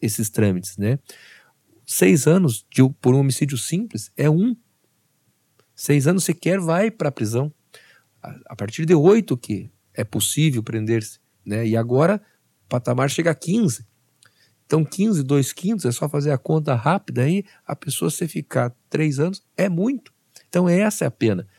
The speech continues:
Então, eu sempre fui, de certa forma, com relação à, à pena, a diminuição da pena. Nunca ao aumento da pena, mas ao seu efetivo cumprimento. É preferível que a pessoa pegue cinco anos,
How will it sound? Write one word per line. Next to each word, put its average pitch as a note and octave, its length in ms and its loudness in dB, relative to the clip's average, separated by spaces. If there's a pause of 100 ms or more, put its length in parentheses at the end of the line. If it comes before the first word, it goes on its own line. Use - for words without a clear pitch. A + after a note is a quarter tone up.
(340)
Então, D#3+ 300 4
eu D#3 100 4
sempre F#3+ 320 0
fui, D#3+ 440 0
de A2+ 120 -10
certa A2 340 -6
forma, A#2 320 -4
com A2 180 -6
relação G#2+ 560 -2 (140)
à, G2 520 -10 (360)
à G2+ 120 -10
pena, D#3+ 560 -2
a B2+ 100 0
diminuição F3+ 720 4
da F#3 80 2
pena. - 240 -6 (720)
Nunca G3+ 320 0
ao A#2 160 2
aumento A#2 420 4
da G2 80 2
pena, F2 320 -6 (500)
mas F#2+ 200 0
ao G#2 80 6
seu A2+ 180 4
efetivo A2 440 0
cumprimento. F3 640 -4 (640)
É A#2 100 -6
preferível A#2 520 2
que D#3+ 60 2
a D#3+ 60 4
pessoa B2 360 0
pegue G#2+ 300 -2
cinco E3 460 -4
anos, F3+ 340 -4